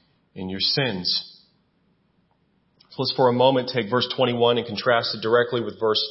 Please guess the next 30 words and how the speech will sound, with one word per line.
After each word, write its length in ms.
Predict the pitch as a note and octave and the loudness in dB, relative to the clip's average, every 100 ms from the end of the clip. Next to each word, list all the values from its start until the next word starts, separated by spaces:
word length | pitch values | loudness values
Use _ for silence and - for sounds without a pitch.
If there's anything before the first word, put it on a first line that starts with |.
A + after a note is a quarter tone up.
| - | 0
twelve, 360 | D3+ C3+ A#2+ C#3+ - - _ _ _ - | 4 6 4 2 -8 -20 _ _ _ -4
the 80 | A#2 | 0
statement 600 | - C3+ C3 B2+ C3 - - - - | 2 4 2 2 -2 -4 -12 -14 -10
that 120 | A2 | -4
Jesus 340 | B2 A#2+ A#2+ | -2 -2 0
makes 240 | B2+ A#2+ - | 2 2 -2
concerning 380 | A#2 B2+ A#2 A2 | -2 0 0 -2
himself, 420 | G#2+ A2 A2+ A2+ - | 0 2 4 2 0
"I 200 | A2+ A#2+ | 2 2
am 520 | - A#2+ A#2+ C#3+ - - _ | 2 2 0 -2 -8 -20 _
the 80 | A#2+ | 2
light 220 | A#2+ A#2 | 2 2
of 80 | A2+ | 0
the 60 | |
world. 460 | G#2+ A2 A2 C3+ - - - | -2 0 0 -2 -8 -16 -2
Whoever 320 | B2 A#2+ A#2+ | 2 2 2
follows 500 | - B2+ B2 A#2+ A#2+ | 2 4 6 4 0
me 140 | A#2 | -4
will 160 | C3 A#2 | 0 2
not 160 | G#2+ | 2
walk 260 | A2 A2 A2 | 2 0 0
in 120 | A2 | 0
darkness." 760 | A2 G#2+ G#2+ C3+ - - - - _ _ _ _ | 2 2 0 -2 -2 -4 -10 -20 _ _ _ _
Here 160 | D3 | 2
in 80 | C3+ | 2
twenty-one, 720 | - D3+ B2+ C#3 E3+ B2+ C#3+ - _ _ | 2 2 4 4 4 2 -4 -12 _ _
"I 140 | B2 C#3 | 2 2
am 140 | C3 | 2
going 340 | C#3 G#3 A3+ A2+ | 4 4 4 2
away, 480 | G2 F#2+ G2 B2+ | -2 -6 -8 -14